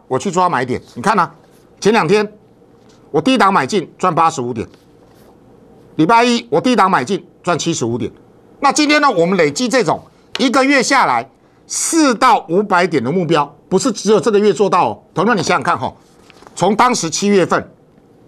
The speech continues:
我们累积六百一，八月份累积五百七，九月份呢累积九百二，十月份呢累积六百零八，十一月份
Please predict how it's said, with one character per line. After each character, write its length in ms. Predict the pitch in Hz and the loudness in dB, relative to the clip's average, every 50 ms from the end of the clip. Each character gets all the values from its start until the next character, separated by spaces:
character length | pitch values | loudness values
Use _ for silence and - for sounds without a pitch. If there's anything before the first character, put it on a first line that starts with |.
| - - - - - - - - - - - - - - - | -20 -20 -20 -20 -20 -20 -20 -20 -20 -20 -20 -20 -20 -8 -2
我 100 | 143 151 | 0 2
们 100 | 202 214 | 2 4
累 120 | 175 143 | 2 2
积 120 | - 214 208 | 0 2 2
六 120 | 214 185 | 2 2
百 160 | 143 139 104 | 2 0 -2
一， 240 | 113 135 131 139 - _ _ _ _ _ _ _ _ _ - - _ - - - - _ - - - | -4 -6 -8 -10 -10 _ _ _ _ _ _ _ _ _ -20 -20 _ -20 -20 -20 -20 _ -20 -8 -2
八 200 | - 240 247 269 | 2 2 4 4
月 140 | 262 240 196 | 4 2 2
份 140 | 233 214 175 | 2 0 0
累 80 | 147 | 0
积 180 | 135 - 190 208 | -2 -4 -6 -6
五 120 | 147 - | -4 -2
百 180 | 165 143 127 107 | -2 -2 -2 -2
七， 340 | - - - 135 131 127 - - _ _ _ - - - - - - - - - - - - - - - - - - - | -4 -6 -8 -8 -8 -8 -10 -14 _ _ _ -20 -20 -20 -20 -20 -20 -20 -20 -20 -20 -20 -20 -20 -20 -20 -20 -20 -10 -4
九 260 | - 196 180 180 247 | 0 2 4 4 4
月 140 | 285 269 247 | 2 2 2
份 200 | 262 269 240 202 | 2 0 2 2
呢 220 | 190 180 185 - - _ _ _ _ _ _ _ _ _ _ | 2 2 0 -2 -8 _ _ _ _ _ _ _ _ _ _
累 160 | - 135 151 | -2 0 0
积 120 | 151 233 214 | 0 0 0
九 140 | - 185 190 | 2 2 2
百 160 | 180 156 123 | 0 0 -2
二， 340 | - 247 247 262 - - - _ _ - _ _ _ _ _ _ - - - _ _ - - - | 0 0 0 0 -2 -6 -12 _ _ -20 _ _ _ _ _ _ -20 -20 -20 _ _ -20 -16 -8
十 260 | - - - 180 214 | -6 -2 0 2 2
月 180 | 269 294 269 220 | 4 2 2 2
份 200 | - 269 233 202 | 2 0 2 2
呢 260 | 190 180 190 - - _ _ _ _ _ _ _ _ _ _ _ _ _ _ _ _ _ _ - - - - - | 2 2 0 -2 -6 _ _ _ _ _ _ _ _ _ _ _ _ _ _ _ _ _ _ -20 -20 -18 -6 -2
累 180 | 139 160 160 156 | 0 2 2 2
积 300 | - 214 214 208 - - | 2 0 0 -2 -2 0
六 140 | 214 208 156 | 0 0 2
百 140 | 131 113 104 | 0 -2 -4
零 160 | 110 117 120 | -4 -6 -2
八， 280 | 120 143 135 127 - - _ _ _ _ _ _ _ - - - - | 0 0 0 0 -2 -8 _ _ _ _ _ _ _ -20 -20 -16 -8
十 220 | - - - 214 | -4 -2 0 2
一 60 | 254 285 | 2 4
月 200 | 302 311 277 240 | 4 2 2 0
份 340 | - 285 262 196 - - | 0 0 -2 -2 -2 -6